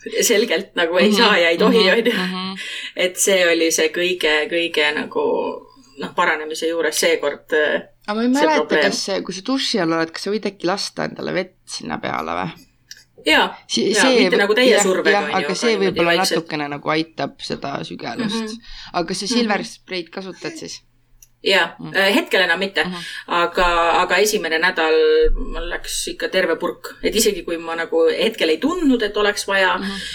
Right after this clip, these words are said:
Speaker 1: äh, siis ma ikkagi profülaktika mõttes
Speaker 2: Mhm.
Speaker 1: lasin endale selle kihi peale, et, äh, mm, et oleks, äh, et oleks endal mõnusam.
Speaker 2: Aha. Jah.
Speaker 1: Et see Silver Spray on küll, oli mul mõlema sünnitusega haiglas kaasas ja, ja,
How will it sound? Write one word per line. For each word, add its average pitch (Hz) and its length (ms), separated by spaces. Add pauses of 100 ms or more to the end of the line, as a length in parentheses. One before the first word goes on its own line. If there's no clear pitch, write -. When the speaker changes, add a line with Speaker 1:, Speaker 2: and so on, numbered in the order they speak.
(220)
Speaker 1:
äh, 170 480
siis 185 260
ma 170 120
ikkagi 160 640
profülaktika 190 560
mõttes 160 500
Speaker 2:
Mhm. 160 340
Speaker 1:
lasin 160 280
endale 156 340
selle 190 300
kihi 214 320
peale, 151 360
et, - 220
äh, 165 220 (760)
mm, 170 280 (100)
et 170 200
oleks, 175 500
äh, 160 380 (440)
et 185 160
oleks 190 200
endal 160 200
mõnusam. - 400
Speaker 2:
Aha. 214 220 (580)
Jah. 165 160 (160)
Speaker 1:
Et 190 80
see 190 80
Silver 185 280
Spray 165 380
on 165 160
küll, 156 460 (320)
oli 170 220
mul 175 160
mõlema 190 260
sünnitusega 190 560
haiglas 160 320
kaasas 160 480
ja, 156 280
ja, 151 480